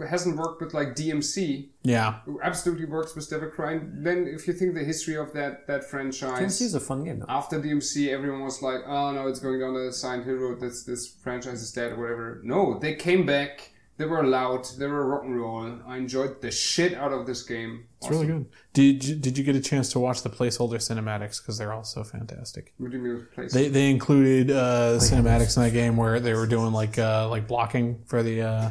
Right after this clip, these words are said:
Speaker 1: Oh, yeah,
Speaker 2: yeah.
Speaker 1: yeah, yeah, yeah.
Speaker 2: It's so good.
Speaker 3: I love, I love when people do so, uh, devs do shit like that.
Speaker 2: Yeah.
Speaker 3: Okay, so Richard,
Speaker 2: You already know.
Speaker 3: is it, I don't know, I'm torn between if you're gonna go with, uh, Death Stranding
Speaker 2: Uh-huh.
Speaker 3: or more likely Sekiro.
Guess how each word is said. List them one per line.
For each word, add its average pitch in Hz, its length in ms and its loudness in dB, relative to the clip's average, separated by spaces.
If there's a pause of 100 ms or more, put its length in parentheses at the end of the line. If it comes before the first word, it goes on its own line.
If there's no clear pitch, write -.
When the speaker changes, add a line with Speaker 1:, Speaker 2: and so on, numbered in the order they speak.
Speaker 1:
Oh, 196 240 6
yeah, 175 120 0
Speaker 2:
yeah. - 0 -
Speaker 1:
yeah, 120 340 4
yeah, 147 40 -6
yeah. 139 280 -8
Speaker 2:
It's - 100 0
so 135 160 8
good. 110 260 2 (120)
Speaker 3:
I 208 60 2
love, 208 220 0
I - 40 -6
love 147 160 -4
when 120 100 -4
people 113 240 -10
do 113 100 -6
so, 117 180 -10
uh, 110 180 -12 (120)
devs 110 220 -6
do 113 80 -12
shit 110 160 -12
like 107 140 -8
that. 107 160 -12 (160)
Speaker 2:
Yeah. 180 220 4 (800)
Speaker 3:
Okay, 135 280 -2
so 127 180 0
Richard, 131 540 0 (420)
Speaker 2:
You 208 160 4
already 233 180 8
know. 196 220 8
Speaker 3:
is 156 220 0
it, 170 280 -4
I 165 60 2
don't 208 120 2
know, 175 180 0
I'm 143 160 0
torn 165 400 2
between 147 420 2
if 147 160 -4
you're 143 80 4
gonna 135 160 0
go 127 140 0
with, 127 320 -2
uh, 117 260 0
Death 110 240 -2
Stranding 143 580 -2
Speaker 2:
Uh-huh. 170 340 4 (120)
Speaker 3:
or 127 260 4
more 131 360 4
likely 127 380 2
Sekiro. 95 500 -6